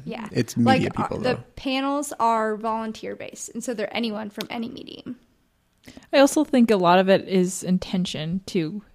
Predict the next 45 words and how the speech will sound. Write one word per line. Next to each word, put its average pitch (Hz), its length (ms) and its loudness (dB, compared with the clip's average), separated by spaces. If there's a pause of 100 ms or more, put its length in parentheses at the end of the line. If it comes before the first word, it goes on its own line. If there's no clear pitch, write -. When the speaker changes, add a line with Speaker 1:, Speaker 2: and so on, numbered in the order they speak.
(260)
Speaker 3:
And 175 500 -2 (120)
if, - 420 0 (520)
I 208 60 4
mean, 202 340 8
yeah, 196 200 6
you're, 175 220 6 (120)
it's - 220 -2
true 190 160 2
that 165 140 4
if 180 120 -2
you 185 80 0
had 165 140 0
a - 20 -8
bunch 196 260 -2
of 190 60 -8
photographers 170 800 -4 (240)
critiquing 196 460 2
photography, 165 580 0
they 160 160 2
would 160 160 2
have 165 400 -2
more 170 180 2
knowledge, 165 540 0
but, 170 340 4 (920)
I 196 80 6
mean, 190 160 10
you 208 80 8
can 214 180 4
overexpose 180 800 2
or - 20 2
underexpose 170 640 0
or 185 40 0
do 180 120 0
whatever 170 180 2
you 165 100 0
want 170 200 0
to - 80 -4
a 180 40 -4
photograph. 175 640 2
As 185 140 0
long 208 240 8
as 196 160 6
you 175 500 2
state 214 420 6
it, 190 220 2